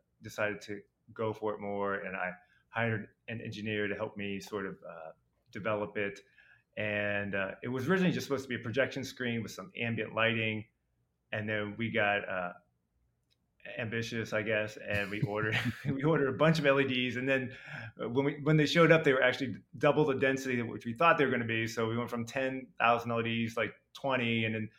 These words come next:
Speaker 1: when I moved to this newer space out of my house last year, uh, we expanded it fifty percent. So now it's, like,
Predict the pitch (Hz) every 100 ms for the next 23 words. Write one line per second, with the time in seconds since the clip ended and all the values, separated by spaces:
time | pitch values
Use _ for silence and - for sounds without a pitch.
0 | - - 123 120 120 131 131 110 - 131
1 | 131 127 113 107 107 120 107 98 117 117
2 | 110 - 104 101 - 104 101 - _ _
3 | _ _ - 101 98 95 - - _ 113
4 | 113 - - 110 104 107 - 113 104 107
5 | - 101 98 101 98 95 92 92